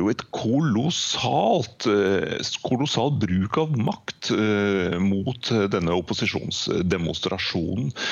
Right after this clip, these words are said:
Eh, altså, politiet arresterte jo helt vilkårlig folk som sto, eh,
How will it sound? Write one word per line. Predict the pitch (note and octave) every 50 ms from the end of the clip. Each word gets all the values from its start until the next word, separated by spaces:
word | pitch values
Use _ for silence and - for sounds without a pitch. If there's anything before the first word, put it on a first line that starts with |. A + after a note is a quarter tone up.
| - - C3+
Eh, | - G2+ G2+ G2+ G2 F#2+ F#2+ F2+ F2+ F2+
altså, | E2+ E2 F2 - A2 G2+ - -
politiet | - A#2+ A2+ A#2 A#2+ - - - - A2+ F2+ F2+ F#2+ G2 A2 A#2 A#2+ A2+ -
arresterte | - G2 F#2+ A#2 - - - - - F2+ D2+ - - - - C3+
jo | -
helt | F2+ - G#2+ A2
vilkårlig | A#2 C3 C3 - _ - - - F#2 E2+ E2 E2 E2+ F#2 A2 C#3+ C#3
folk | - A#2+ C3+ C3 -
som | - - A#2 G#2 G2+
sto, | - - - A2+ G2+ A2+ A2+ - - - - - - -
eh, | A2+ G#2+ G#2+ G#2 G#2 G#2